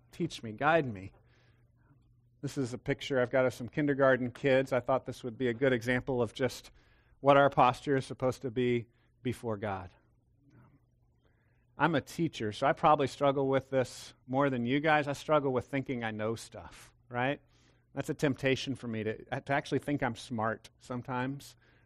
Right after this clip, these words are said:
Um, so y'all pray for me that God would break me of that. But, but our posture before God should be one of humility, of simplicity. "God, I don't know the answers. T-, tell me the answers, God. Show me the answers. H-, help me to learn from you. Help me to sit at your feet."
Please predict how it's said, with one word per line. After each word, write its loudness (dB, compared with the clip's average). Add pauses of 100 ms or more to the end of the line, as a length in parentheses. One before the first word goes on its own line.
(140)
Um, -6
so 0
y'all 4
pray 2
for -6
me -2
that -12
God 2
would -6
break 4
me 2
of 2
that. 4
But, 4 (320)
but 6
our 8
posture 2
before 0
God 2
should -8
be 2
one 2
of -2 (120)
humility, -4
of -12
simplicity. -10 (680)
"God, -4
I 0
don't -2
know -2
the -8
answers. -16
T-, -2 (120)
tell -4
me -2
the -4
answers, -14
God. -14
Show -4
me -2
the -4
answers. -18 (680)
H-, -4
help 2
me 0
to 4
learn -2
from -12
you. -8
Help -2
me 2
to 2
sit 0
at -2
your -2
feet." -16